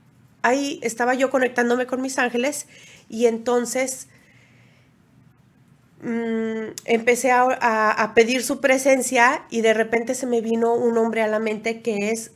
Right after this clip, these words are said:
Caraniel. Jamás había yo escuchado ese nombre. Antes de entrar aquí con ustedes, lo busqué por internet y me aparece que sí existe efectivamente el ángel Caraniel.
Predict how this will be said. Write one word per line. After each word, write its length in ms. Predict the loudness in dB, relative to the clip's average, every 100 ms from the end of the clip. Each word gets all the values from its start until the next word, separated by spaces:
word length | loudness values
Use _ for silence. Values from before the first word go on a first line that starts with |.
| -10
Caraniel. 720 | -6 -4 -2 -2 -2 -2 -4 -16 _ _ _ _ _
Jamás 440 | -4 -2 2 0 -2
había 320 | -4 0 0
yo 180 | 0 0
escuchado 720 | -2 -6 -8 -2 -2 0 0
ese 280 | -2 -2 -2
nombre. 640 | 0 -2 -2 -4 -6 -10 _ _ -20 -20 -20 -6
Antes 320 | -2 -2 -2 -2
de 60 |
entrar 280 | 0 0 0
aquí 220 | -2 -6
con 240 | -6 -4 -4
ustedes, 640 | -4 0 2 2 0 -2
lo 200 | -4 -2
busqué 580 | -2 -6 -4 0 2 0
por 320 | -2 -2 -2
internet 600 | -2 -2 -2 0 0 0 -4 -14 -18 -20 -12
y 140 | -4 0
me 100 | 0
aparece 560 | 2 4 4 4 0
que 140 | 0 -2
sí 240 | -2 0
existe 500 | -2 -4 -6 -4 -4
efectivamente 800 | -4 -6 -8 -6 -4 -4 -4 -4
el 120 | -2 -2
ángel 340 | -4 -6 -8
Caraniel. 640 | -6 -4 -2 -2 -4 -8